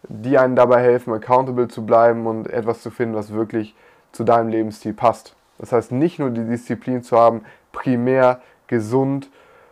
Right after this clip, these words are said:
sag ich mal jetzt in Anführungszeichen, was gesundes Essen ist, das ist wahrscheinlich nochmal eine komplett neue Podcast-Folge.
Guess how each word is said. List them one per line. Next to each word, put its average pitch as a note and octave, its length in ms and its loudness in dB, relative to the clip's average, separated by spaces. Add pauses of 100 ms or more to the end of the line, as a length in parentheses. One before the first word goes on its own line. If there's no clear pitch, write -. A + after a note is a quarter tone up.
(140)
sag A2+ 200 4
ich A2 80 -2
mal A2+ 180 0
jetzt A2 140 -2
in A2 100 -6
Anführungszeichen, A2 840 -6
was G#2 360 -6
gesundes A2 440 -6
Essen A#2 280 -8
ist, A2 200 -12
das - 300 -14 (260)
ist - 160 -12
wahrscheinlich A2 280 -6
nochmal G#2 260 -6
eine G2+ 180 -8 (420)
komplett G#2+ 460 -4 (340)
neue A2+ 360 0
Podcast-Folge. A2 920 -6